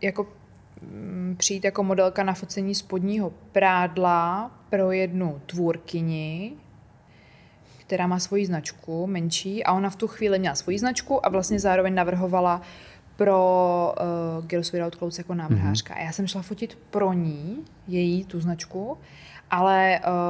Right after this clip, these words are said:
Speaker 1: jako fotografa tenkrát měla právě Martina
Speaker 2: Mhm.
Speaker 1: Fajkse, zakladatele a majitele G V C čka, takže on mě viděl na tom focení, no a, a ukrad mě. <laughs> Jako modelku.
Speaker 2: A ty
Speaker 1: Stáhl
Speaker 2: vlastně
Speaker 1: si
Speaker 2: děláš ambasadorku teďka.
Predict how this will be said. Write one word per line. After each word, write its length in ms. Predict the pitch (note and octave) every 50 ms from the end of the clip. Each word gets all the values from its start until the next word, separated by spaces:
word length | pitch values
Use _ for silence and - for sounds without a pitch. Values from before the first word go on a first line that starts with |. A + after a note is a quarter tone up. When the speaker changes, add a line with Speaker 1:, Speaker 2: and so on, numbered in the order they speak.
| F3 F3
Speaker 1:
jako 200 | F3+ F3+ - G3+
fotografa 720 | - - F#3 - F#3 F#3 F#3+ F3+ F3+ - F#3+ F3+ F3+ F3+
tenkrát 440 | F3+ F#3+ F3+ F3 F3+ F3+ F3+ F3+ F#3
měla 220 | F#3 F#3 F3+ F3
právě 300 | F3 - F#3 F3 F3+ F#3
Martina 540 | F#3+ F#3 E3+ F3 - F#3 F3 E3+ E3+ G#3 B3+ -
Speaker 2:
Mhm. 60 | A2
Speaker 1:
Fajkse, 500 | - G3 G3 - - - F#3 F#3+ G#3+ A#3 A3+
zakladatele 720 | F3 F3 D#3+ - F#3 F3 F3 E3+ E3+ - F3+ F3 F3 F#3
a 200 | F#3+ F3+ E3+ -
majitele 500 | F3 E3+ D#3+ D#3+ - - E3+ F3+ G3 G#3
G 140 | F#3+ G3+ F#3+
V 120 | F#3+ G3 G3
C 180 | - G3+ G3
čka, 320 | F#3+ - - A3+ A3+ A#3 A3+ - - - - - -
takže 180 | G#3 G3+ A3 G3+
on 60 | G#3+
mě 140 | G#3+ A3 G3+
viděl 240 | G#3 G#3+ A3 G#3+
na 80 | G#3+ G#3+
tom 140 | A3 A3 G#3+
focení, 600 | - - F#3+ - - A3 G#3+ G#3+ A3 A3+ A#3+ B3 - - - - - - - - - -
no 380 | G3 G3 G3 G3+ G#3 G3+ G3+ G3
a, 400 | F#3+ F#3 F3+ F3+ F3+ F3+ F3+ - - - - - - - _ - - -
a 120 | F3+ -
ukrad 400 | F3+ F3 - - E3+ E3 - -
mě. 160 | D#3+ D3+ D3+ - - - - A3 - -
<laughs> 340 | E4 F#4 F4 F4 G#4 - -
Jako 260 | - C#4 - - A3
modelku. 500 | G#3+ G#3 G#3 G3 G#3 G#3 G#3 G#3 G#3 F3 D#3+
Speaker 2:
A 20 |
ty 20 | E3
Speaker 1:
Stáhl 160 | - C3+ -
Speaker 2:
vlastně 200 | - B2+ A#2+ -
Speaker 1:
si 60 | C#3 C3+
Speaker 2:
děláš 220 | C3+ C3+ C3 -
ambasadorku 680 | C3 A#2+ B2+ B2 - - G2+ F2+ F2+ F#2 F#2+ - - F2+
teďka. 420 | - - - - - G2 F#2+ F#2